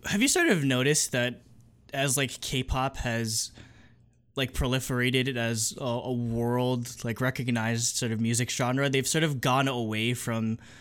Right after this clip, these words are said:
or they've sort of trended more towards using, using more en-, just straight up English words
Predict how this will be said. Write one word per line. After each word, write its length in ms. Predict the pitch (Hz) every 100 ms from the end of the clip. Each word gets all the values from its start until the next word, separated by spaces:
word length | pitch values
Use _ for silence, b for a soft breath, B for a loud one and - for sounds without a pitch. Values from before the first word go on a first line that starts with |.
| b b b -
or 240 | 143 147
they've 260 | 165 175 147
sort 240 | - 185
of 100 | 160
trended 380 | - 165 156 147
more 240 | 131 127
towards 460 | 139 - 135 131 120
using, 420 | 131 127 123 131
using 300 | 127 127 127
more 300 | 123 120 123
en-, 180 | 117 127 123
just 260 | 143 127
straight 320 | - - 135
up 140 | 127 143
English 520 | 139 127 120 127 -
words 460 | 131 131 131 131